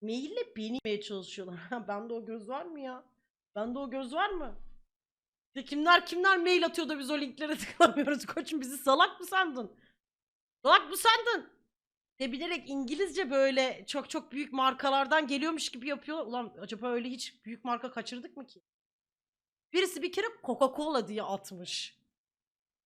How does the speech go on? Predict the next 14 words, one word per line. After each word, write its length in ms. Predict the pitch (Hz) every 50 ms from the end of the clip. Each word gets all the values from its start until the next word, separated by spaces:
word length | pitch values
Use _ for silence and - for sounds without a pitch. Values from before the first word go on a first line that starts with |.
| _ _ _ _ _ _ _ _ _ _ _ -
Coca-Cola 480 | 240 233 294 285 294 311 330 339 359 -
diye 140 | 330 370 359
atmış. 500 | 359 370 359 381 415 480 466 - - -
Mailin 400 | 247 240 254 277 294 330 339 320
uzantısını 520 | 285 262 294 - 294 - - - 359 415
söylüyorum. 420 | - - 370 339 415 453 453 - - -
Adını 340 | 285 285 294 311 320 320 320
vermeyeyim. 420 | 330 330 311 294 330 381 427 -
Bilmem 400 | 330 320 339 330 359 359 339 254
bilmem 420 | 349 330 330 320 330 320 320 339
ne 60 | 381 440 - - -
et. 560 | 269 277 277 349 349 - - - - - - _ _ _ -
<laughs> 160 | - - - 370 359 - 480 - - 359 339 - 311 - - - 269 - - 254 - - - 247 - - 240 233 - - - - - - 294 427 - -
Bak, 300 | 269 311 311 285 - -